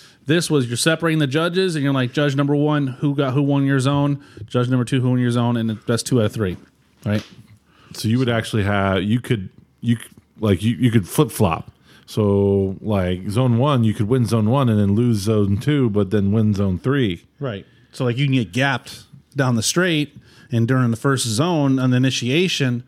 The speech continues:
Speaker 1: but then when you get into zone two and three, you caught back up again, and now you're on their door, right?
Speaker 2: Yeah,
Speaker 1: So
Speaker 2: so it really gives you six areas to win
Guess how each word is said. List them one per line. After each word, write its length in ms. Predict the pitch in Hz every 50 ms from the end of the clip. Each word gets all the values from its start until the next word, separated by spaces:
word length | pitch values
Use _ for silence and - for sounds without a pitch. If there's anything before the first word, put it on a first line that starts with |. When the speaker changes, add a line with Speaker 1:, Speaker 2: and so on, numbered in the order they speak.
| _ _ _ - _ _
Speaker 1:
but 100 | _ 117 113
then 100 | 127 120
when 60 | 120
you 60 | 120 117
get 80 | 131
into 140 | 131 123 120
zone 180 | 120 123 113 104
two 180 | - 165 151
and 140 | 127 117 113
three, 260 | - 143 175 185 175 160
you 180 | 139 127 120
caught 300 | 110 - - 147 143 131
back 180 | 127 120 117 -
up 140 | 160 151 -
again, 240 | 127 110 120 113 110
and 140 | 110 113 113
now 100 | 113 110
you're 200 | 117 117 113 107
on 100 | 107 104
their 100 | 95 92
door, 360 | 110 120 104 85 85 90 - -
right? 140 | 104 98 113
Speaker 2:
Yeah, 140 | 110 98 85
Speaker 1:
So 140 | 82 87 107
Speaker 2:
so 120 | 98 110
it 40 | 107
really 240 | - 131 147 151 127
gives 200 | 113 127 104 95
you 80 | 104 92
six 920 | - - - - - 151 - - - - - - - - - - - - - - _ _ - - _ _ _ _ _ _ _ _ _ _ _ _ _ _ _ - _
areas 320 | 135 127 131 131 120 101 -
to 100 | - 107
win 480 | 107 110 123 117 92 85 82 85 90